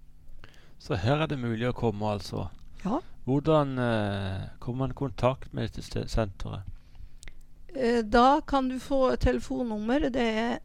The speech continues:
Speaker 2: nittitre null fire trettifire femti. Så du ringer det og sier at det gjelder Solrødheimen.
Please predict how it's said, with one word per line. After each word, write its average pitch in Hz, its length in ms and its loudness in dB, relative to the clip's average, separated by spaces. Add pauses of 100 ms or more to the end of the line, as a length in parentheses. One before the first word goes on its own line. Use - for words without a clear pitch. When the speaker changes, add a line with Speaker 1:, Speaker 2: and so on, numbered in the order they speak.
(160)
Speaker 2:
nittitre 233 840 0 (560)
null 233 400 -2
fire 240 600 2 (160)
trettifire 233 720 4
femti. - 460 -2 (1040)
Så - 100 -12
du 208 140 -2
ringer 233 340 0
det 254 320 4 (140)
og 220 420 0
sier 240 280 0
at 208 100 -2
det 220 140 2
gjelder 202 420 2 (460)
Solrødheimen. 233 720 -2